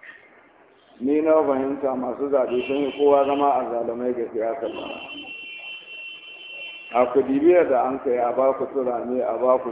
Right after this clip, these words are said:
shadda, a baku shinkafa, kuma a baku kuɗi. Da ƙasa ya ka tono su, wani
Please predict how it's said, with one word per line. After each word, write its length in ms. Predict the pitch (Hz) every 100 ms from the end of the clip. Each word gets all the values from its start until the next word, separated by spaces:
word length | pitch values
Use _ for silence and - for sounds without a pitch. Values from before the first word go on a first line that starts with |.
| -
shadda, 500 | 123 - 113 101 117
a 40 |
baku 320 | 123 127 127 113
shinkafa, 640 | 117 107 120 120 117 123
kuma 180 | 139 131 123
a 20 |
baku 300 | 127 123 113
kuɗi. 400 | - 107 113 - - - - - - - - - _ _ _ -
Da 120 | 127
ƙasa 360 | 127 160 170 175 175
ya 100 | 175
ka 100 | 156
tono 460 | 160 165 180 196 208
su, 200 | 170 120 - - _ _ _ - - - - _ _ _ _ -
wani 300 | 127 156